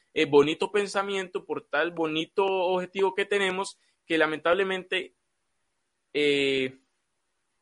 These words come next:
hacemos mal las cosas. Pero no, mis hermanos, no debería ser de esta forma. Perdemos nuestra esperanza, ¿cómo?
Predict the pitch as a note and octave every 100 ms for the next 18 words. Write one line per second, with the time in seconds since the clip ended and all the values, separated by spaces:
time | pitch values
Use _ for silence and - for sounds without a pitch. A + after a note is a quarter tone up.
0 | _ _ C3+ D3 - G3+ G#3 G3+ D#3+ F3
1 | G3+ G#3 - _ - C#3+ E3 E3 - A3
2 | A#3+ C#3 A2+ - C#3 C3+ C#3+ D#3 B2 A#2+
3 | C3+ D3 A#2+ B2+ F#3 F#3+ C#3 D3+ G#3+ F3
4 | - D#3+ F#3+ C#3+ C3 C3+ C3+ C3 - A#2+
5 | A2 G#2 _ _ - D#3 D3+ F#3 A3 G#3+
6 | F#3+ E3+ - D#3 F3 F#3 F#3 - G3+ E3+
7 | G#2+